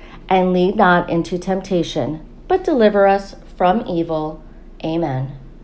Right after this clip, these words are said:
Generous and loving God, we pray for the same spirit that inspired the early Christians. Help us to be generous and loving to all we meet, and to share our love for you, as Saint Peter and Louis did.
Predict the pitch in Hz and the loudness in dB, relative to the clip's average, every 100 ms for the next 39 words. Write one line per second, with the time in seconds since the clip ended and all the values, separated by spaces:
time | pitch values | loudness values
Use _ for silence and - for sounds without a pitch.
0 | - - - - - - 285 269 269 269 | -20 -20 -20 -20 -20 -6 4 6 8 4
1 | 269 220 196 190 190 214 196 180 180 180 | 2 -2 4 4 4 2 4 4 4 2
2 | - 190 180 175 208 196 202 220 208 175 | -2 -6 -6 -4 0 2 4 0 -2 -4
3 | 170 202 196 226 - 214 185 185 185 - | -2 -2 0 -2 -2 -2 2 2 0 -2
4 | 175 160 160 156 - 196 202 208 190 - | -2 -2 -2 -8 -2 2 2 2 0 -2
5 | 170 170 170 175 156 - 143 139 147 - | 0 0 -2 -4 -8 -8 -8 -8 -8 -14
6 | - - - - - 370 466 - 214 214 | -20 -20 -20 -18 2 2 4 6 4 2
7 | 202 185 175 190 190 208 214 214 170 165 | -4 -4 0 2 4 2 0 0 -2 2
8 | 175 175 196 202 - - 165 160 165 180 | 2 2 0 -4 -8 -2 2 2 2 -2
9 | 165 143 143 - - - - 190 185 180 | -2 -4 -8 -14 -20 -20 -8 -2 -2 -2
10 | 202 180 185 - 190 196 170 165 - 180 | 2 4 6 6 4 4 2 2 -2 -4
11 | 170 160 151 151 151 - - - 170 170 | -2 -4 -4 -6 -10 -18 -14 2 2 2
12 | - 170 - - 190 185 202 202 185 175 | -2 -2 -2 -4 -2 0 0 0 0 0
13 | 170 160 160 165 170 - 143 95 175 | 0 0 -2 -6 -8 -4 -2 -2 -6